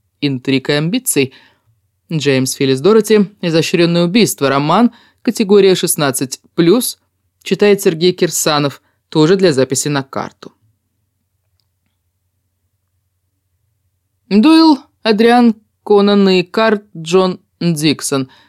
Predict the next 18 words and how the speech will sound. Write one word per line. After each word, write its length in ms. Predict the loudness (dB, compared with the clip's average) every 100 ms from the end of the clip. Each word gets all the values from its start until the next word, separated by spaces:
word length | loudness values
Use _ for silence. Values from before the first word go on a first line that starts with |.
| _
Неизвестные 500 | -6 -4 -2 -2 -2 -4
приключения 680 | -4 -2 0 2 4 2
Шерлока 420 | 2 0 0 -2
Холмса. 580 | -4 0 0 0 -4 -6 _ _ _ -4
Рассказы. 680 | -2 -2 -4 -6 -4 -6 -12 _ _ _ _ _ _ _ _ _ _ _ _ _ _ _ _ _ _ _ -20 -20 _ _ _ _ _ _
Случаи 360 | 0 2 4 2
из 80 |
практики 440 | 2 0 0 0 2
величайшего 580 | 2 2 2 2 2 2
сыщика 520 | 2 0 0 0 0
всех 300 | 0 -2 2
времён 280 | 2 4 2
и 20 |
народов, 480 | 2 2 2 0 -2
о 60 |
которых 420 | -2 0 0 0
только 280 | 0 0 2
упоминал 680 | 0 0 -2 0 2 0 -4